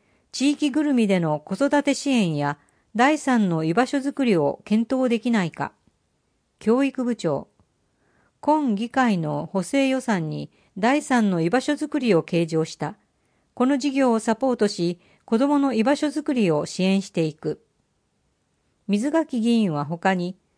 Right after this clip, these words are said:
多子世帯保育料軽減事業、筑西市ディーエックス推進事業について質問しました。次に、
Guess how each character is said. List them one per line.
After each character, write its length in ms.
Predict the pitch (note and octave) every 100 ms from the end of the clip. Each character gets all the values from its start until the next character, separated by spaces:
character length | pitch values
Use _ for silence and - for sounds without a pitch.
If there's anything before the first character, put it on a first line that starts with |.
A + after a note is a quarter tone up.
| _ _ -
多 140 | G3+
子 220 | G3+ C#4
世 180 | C#4+ D4
帯 300 | B3+ F3 D3
保 220 | D3+ G#3+ C4+
育 240 | - D#4
料 320 | C4+ G3+ D#3
軽 320 | - G#3 B3+
減 260 | C4+ D4 C#4
事 120 | A#3+
業、 380 | G3+ C#3 C3 F#3+ - _ _ _ _ _ _ -
筑 220 | - C#4
西 240 | D#4 D4
市 380 | C4 - D#3 - F3+
デ 140 | G3+
ィ 140 | C#4
ー 80 | D4
エ 20 | D4
ッ 80 |
ク 100 | -
ス 160 | - D#3+ D3+
推 260 | - A3 C#4+
進 260 | D4 D4 C#4+
事 120 | C#4+
業 200 | D4+ C#4
に 120 | B3
つ 140 | B3
い 100 | G#3+
て 240 | G#3 D#3+ -
質 220 | - G3+
問 200 | F#3+ F3+
し 140 | - D#3+
ま 120 | D3+
し 120 | -
た。 200 | C#3 - _ _ _ _ _ _ _ _ _ _ _ _ _ _ _ _ _ _ _ _ _ _ _ _ _ _ _ _ _ _ _ _ _ -
次 260 | B3 C4+
に、 280 | A3 D#3+